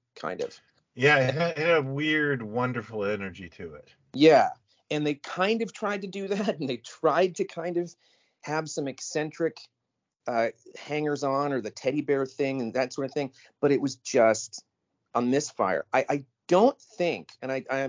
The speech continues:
Speaker 1: believe me, if anybody's gonna criticize this thing, it's gonna be me. I, I think it's one of those movies that gets, you know, unfairly maligned in the sense of, like, there's so much worse stuff that, like, like, Wild Wild West is infinitely worse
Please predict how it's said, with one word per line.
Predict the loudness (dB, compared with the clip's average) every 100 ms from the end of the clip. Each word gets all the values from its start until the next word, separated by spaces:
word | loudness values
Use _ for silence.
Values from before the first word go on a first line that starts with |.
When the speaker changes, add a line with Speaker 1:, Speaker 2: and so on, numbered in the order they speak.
| -6
Speaker 1:
believe | -6 -4 -2
me, | -4
if | -2
anybody's | -2 0 0
gonna | 0 -4
criticize | -2 -4 -2 -2 -2
this | -6
thing, | -10 -10
it's | -8
gonna | -8 -8
be | -8
me. | -8 -6 -8 -14 _ _ _ _ 2
I, | 4 4
I | 4
think | 4 2
it's | 0
one | 2 4
of | 4
those | 4 2
movies | 0 -2 -2 -4
that | -6 -6
gets, | 2 2 2 -6 -12 _ _ _ _ _ _ _ _ _ _
you | -8 0
know, | 0 6
unfairly | 6 6 6 6 8 6
maligned | 2 0 0 0 -2
in |
the | -6
sense | -6
of, | -4
like, | -6 -8
there's | -12 -12
so | -10 -2 6 8
much | 8 4 0
worse | -8 -6 -6 -8
stuff | -6 -6 -6
that, | -12 -16 _ _
like, | -4 -4 0
like, | 0 2
Wild | 2 2 2
Wild | -2 -4 -4
West | -4 -4 -6 -14
is | -20 -20 -8
infinitely | -8 -6 -6 -8 -10
worse | -8 -6 -6 -10 -16